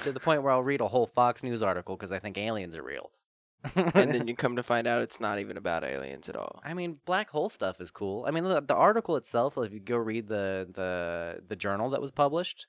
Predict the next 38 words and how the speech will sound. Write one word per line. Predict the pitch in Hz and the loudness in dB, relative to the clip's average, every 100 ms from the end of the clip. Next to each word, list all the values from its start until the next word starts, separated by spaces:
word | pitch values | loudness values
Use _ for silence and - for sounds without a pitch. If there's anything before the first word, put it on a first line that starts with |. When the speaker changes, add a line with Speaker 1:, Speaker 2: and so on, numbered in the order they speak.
| _ | _
Speaker 1:
about | 113 98 98 110 - | -4 0 2 2 0
the | 139 | -2
actual | 127 127 - 143 | 0 0 0 -2
thing | - 135 | 0 0
that | 143 135 | 0 -2
they | 120 | -2
studied | - 110 101 113 113 | -2 -2 0 -2 -4
and | 101 | -2
found, | 120 123 95 85 | -2 -2 -4 -8
it's | 90 - - _ - | -12 -14 -20 _ -2
really | 202 120 | 0 2
interest-, | 139 113 - | 0 -4 -10
it's | 104 | -10
a | 104 | -4
long-ass | 98 117 107 95 - | 0 0 0 -6 -6
read, | 95 113 82 90 101 _ _ _ _ | -6 -6 -8 -12 -20 _ _ _ _
but | - 82 65 _ _ - | -6 -6 -6 _ _ -14
it's | 104 | -10
super | - 151 127 113 | -2 0 2 0
interesting. | 151 113 - 78 80 | 0 -4 -8 -10 -10
It's | - | -10
just, | 98 - | -10 -6
like, | 95 92 _ | -6 -8 _
when | - 117 107 | -10 -8 -2
Fox | 139 127 - | 0 0 -2
News | 113 104 104 101 87 | -6 -4 -4 -6 -8
or | 85 | -8
A-, | - 90 - | -8 -12 -6
C | - 147 | -4 -4
N | 131 | -4
N, | 113 113 110 104 | -4 -4 -6 -10
it, | 110 - _ _ _ | -14 -16 _ _ _
both | 165 160 | -2 0
sides | - 113 101 | 2 2 0
are | 85 | -4
guilty | 98 107 - | -4 -4 -8
of | 55 | -8
it. | 65 | -10